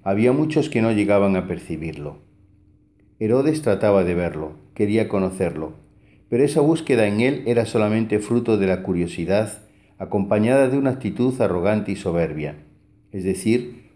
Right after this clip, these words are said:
lo opuesto completamente a lo que el Señor había predicado en el Monte de las Bienaventuranzas. Sin esa pobreza de espíritu, sin esa humildad y mansedumbre,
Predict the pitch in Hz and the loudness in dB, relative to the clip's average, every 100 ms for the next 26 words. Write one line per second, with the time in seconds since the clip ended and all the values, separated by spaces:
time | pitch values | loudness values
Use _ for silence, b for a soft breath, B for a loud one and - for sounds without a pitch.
0 | - 110 101 101 143 147 123 104 98 110 | -4 0 0 2 2 2 -2 -2 -2 -2
1 | 107 98 104 104 147 147 98 95 90 92 | 0 0 0 -2 -4 -2 0 -2 -2 -4
2 | - 90 98 101 95 98 92 92 82 85 | -4 -4 0 0 0 0 -2 -2 -4 -4
3 | 92 98 117 123 95 90 87 98 98 98 | -2 0 -2 -4 -4 -4 -2 -2 -2 -2
4 | 90 85 85 87 82 82 76 76 76 73 | -2 -4 -4 -4 -4 -4 -8 -8 -8 -8
5 | 73 73 - _ _ _ _ _ b b | -14 -18 -20 _ _ _ _ _ b b
6 | b b b - 107 110 127 107 107 107 | b b b -2 0 2 0 2 2 2
7 | 113 120 98 92 - 120 104 85 92 92 | 2 2 0 -2 -2 0 0 -2 -8 -10
8 | B B _ - 107 127 131 151 123 101 | B B _ -4 0 2 2 0 0 4
9 | 110 110 107 98 92 - 95 110 104 92 | 4 4 2 0 0 0 4 4 4 2
10 | - - _ _ | -2 -10 _ _